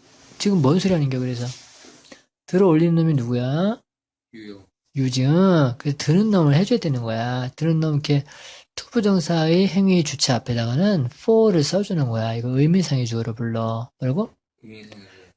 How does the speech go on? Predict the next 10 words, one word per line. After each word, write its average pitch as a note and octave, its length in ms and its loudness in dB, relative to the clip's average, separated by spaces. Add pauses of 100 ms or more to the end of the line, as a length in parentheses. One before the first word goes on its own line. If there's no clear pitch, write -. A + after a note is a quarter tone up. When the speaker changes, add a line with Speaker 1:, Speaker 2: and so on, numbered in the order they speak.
Speaker 1:
의미상의 D#3+ 340 2
주어가 C3+ 220 2
뭐냐? C3+ 600 0
전체 B2+ 300 0
문장의 E3+ 380 4
주어는 C3 260 0
the A#2 120 -2
stone이잖아. B2 1120 -2 (120)
그제? A3+ 360 0 (440)
근데 A#3 400 0